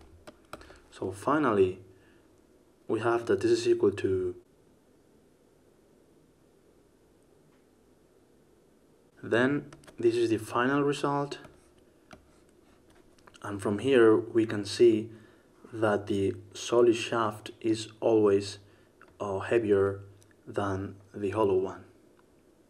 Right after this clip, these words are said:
And this is something that we could expect, because if you look at the torsion formula, we have that the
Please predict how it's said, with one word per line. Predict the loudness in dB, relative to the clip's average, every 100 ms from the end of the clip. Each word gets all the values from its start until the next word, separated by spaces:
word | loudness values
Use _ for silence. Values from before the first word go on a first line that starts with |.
| _ _ -20 _ _ _ _ _ _ _ _ _ _ -20 -20 -20 -20 -20 -20 _ _ _ _ _ _ _ _ _ _ _ _ _ _ _ _ _ _ _ -8
And | -2
this | -2
is | -2 -2
something | -2 -2 -4 -4 -4 -8 -16
that | -8 -4 -4 -6 -14 -6
we | -6
could | -2 -2
expect, | -2 -2 -2 -2 -12 -20 -20 -20 -20 _ -20
because | -6 -2 -2 -4 -12
if | -14 0
you | 4
look | 6 4 0
at | -4
the | -2
torsion | 0 -2 -2
formula, | 0 2 2 0 -2 -6 -12 -20 -20 -20 -18 -4
we | -2
have | -2 -4
that | -6 -4
the | -6 -4 -6 -10